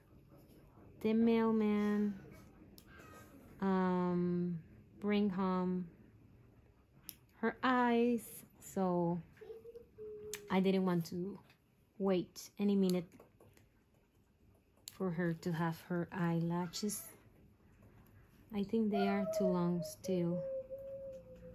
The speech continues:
but I trim the eyebrows little by little because I don't want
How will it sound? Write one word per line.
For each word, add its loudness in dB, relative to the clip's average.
but 0
I 2
trim 2
the -6
eyebrows 0
little 2
by 2
little 0
because -2
I 0
don't 2
want 2